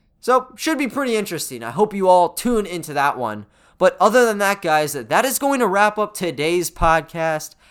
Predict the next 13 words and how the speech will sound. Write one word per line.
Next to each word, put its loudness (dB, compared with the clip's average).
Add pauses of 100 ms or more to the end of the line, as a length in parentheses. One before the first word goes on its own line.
(140)
I -4
thank -4
you 0
all 4
for 0
listening, -4 (220)
and -4
I 0
will -2
talk -2
to -8
you -4
all 4